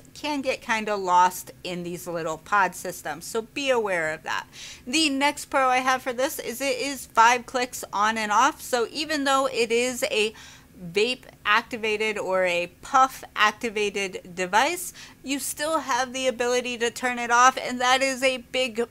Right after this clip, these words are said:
pro to me, because one of the things that I talk about a lot in my videos is,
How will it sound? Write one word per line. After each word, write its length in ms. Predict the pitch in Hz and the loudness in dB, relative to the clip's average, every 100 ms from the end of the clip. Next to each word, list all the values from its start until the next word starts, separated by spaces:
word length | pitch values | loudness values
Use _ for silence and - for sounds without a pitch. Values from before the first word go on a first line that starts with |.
| - | -6
pro 340 | - 240 233 | -2 2 2
to 180 | 233 247 | 0 -2
me, 280 | 226 208 180 - - - | -2 -4 -4 -10 -18 -12
because 300 | 233 247 220 | -6 -4 -2
one 220 | 226 233 | 2 2
of 60 | 220 | 2
the 100 | 220 | -2
things 300 | 220 214 202 | -2 -4 -4
that 120 | 214 | 0
I 100 | 202 | 0
talk 320 | 196 262 247 | 2 4 4
about 320 | 240 214 208 | 4 4 4
a 60 | 196 | 4
lot 320 | 196 202 196 | 2 4 4
in 160 | 202 196 | 0 -6
my 160 | 185 | -6
videos 500 | 190 240 254 240 233 - - - | -2 -2 0 0 -2 -6 -18 -8
is, 340 | - 220 214 | 2 4 4